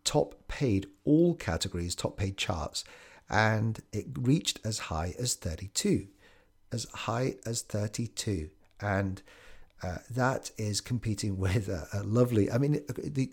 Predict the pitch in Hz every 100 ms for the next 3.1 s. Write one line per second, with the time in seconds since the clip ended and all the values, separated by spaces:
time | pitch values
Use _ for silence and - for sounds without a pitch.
0 | - 127 123 139 165 185 143 113 - 117
1 | 113 120 139 107 98 92 - - - -
2 | 101 95 - - 90 - - 117 120 127